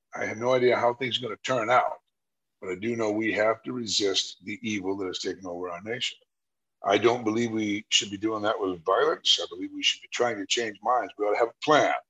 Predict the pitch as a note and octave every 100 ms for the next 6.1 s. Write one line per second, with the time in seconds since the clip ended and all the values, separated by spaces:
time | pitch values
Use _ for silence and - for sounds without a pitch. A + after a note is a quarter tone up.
0 | _ _ - _ - G2+ G#2+ G#2+ G#2+ A2
1 | G#2+ G#2 A#2+ - - A#2+ - C#3 A#2+ G#2
2 | F#2+ A#2+ A#2 A2 A2 G#2 _ A#2+ A#2 -
3 | D2+ - - _ - B2 - A3+ C#4 A2+
4 | D#2 - B2 E3+ E3+ - F3 C#3 - A#2
5 | C#3 - A2 - C3 A#2+ G#2 G#2 D#3 -
6 | C3